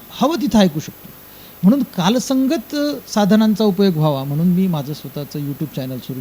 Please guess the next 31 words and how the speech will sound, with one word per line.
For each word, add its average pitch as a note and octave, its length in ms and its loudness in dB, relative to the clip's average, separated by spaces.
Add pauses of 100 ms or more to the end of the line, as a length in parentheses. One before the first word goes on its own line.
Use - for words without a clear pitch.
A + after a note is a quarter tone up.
केलं, G#2 140 -10 (800)
त्याचं D3+ 200 -6
नाव D#3+ 140 -4 (120)
थोडं E3+ 140 0
समजून F#3 420 6
घेऊ. A2+ 160 -2 (1600)
आता A#3+ 180 -4
थोडं C4+ 160 2
समजून A3 440 6
घेऊ C4 160 6
या C4+ 180 4
YouTube A#3+ 340 2
चॅनलमध्ये A3 500 0
मी G#3 100 2
काय F#3 200 -2
करतोय C3+ 380 -8
की F#3+ 220 -4
इतिहासामध्ये F3 640 -2 (360)
ज्या G#3 100 2
गोष्टी G#3+ 400 0 (140)
दडवल्या F#3+ 400 4
गेल्या, G#2+ 240 -4 (880)
बघा, D#3+ 140 -2
दोन F3 260 0
शब्द D3 240 -4
आहेत, C3 260 -12
एक D#3 60 -8 (120)
तर F#3+ 120 0
दडणे F3 600 4
आणि G3 140 4
दडवणे. D3+ 400 0